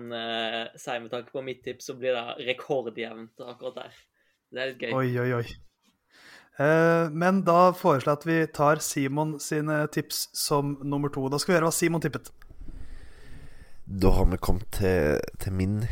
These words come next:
Speaker 3: tippeliste. Eh, jeg gikk jo for, eh, Tadej Pogacar som, eh, vinner.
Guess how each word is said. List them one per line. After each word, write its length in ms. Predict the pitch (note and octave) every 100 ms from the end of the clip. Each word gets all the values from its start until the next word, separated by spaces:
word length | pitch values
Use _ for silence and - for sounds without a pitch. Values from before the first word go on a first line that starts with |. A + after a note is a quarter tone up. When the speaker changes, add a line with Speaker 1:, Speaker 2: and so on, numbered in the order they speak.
| - - - -
Speaker 3:
tippeliste. 600 | - - F#2 - - - - - - - - - - - - _ - - -
Eh, 540 | F2 E2+ E2 E2 - - - - - - - - - - - -
jeg 160 | F2
gikk 180 | F2 -
jo 80 | F2
for, 380 | - D2 C#2+ C#2+
eh, 720 | C#2+ C#2 C#2 D2+ D#2 - - - - - -
Tadej 420 | - F2+ F2 F#2+
Pogacar 560 | - - C#2 - F2 -
som, 360 | - - D2+ D#2+
eh, 140 | D2
vinner. 320 | D#2 C#2+ -